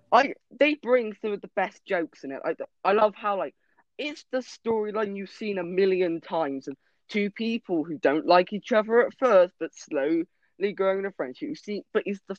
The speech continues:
funniness, and they make fun of that. And one of the funniest parts is when they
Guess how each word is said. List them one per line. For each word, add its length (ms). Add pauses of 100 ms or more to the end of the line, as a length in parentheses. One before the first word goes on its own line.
(140)
funniness, 500
and 120
they 80
make 200 (240)
fun 220
of 180
that. 200
And 120 (420)
one 140
of 60
the 160
funniest 320
parts 320
is 120
when 240
they 240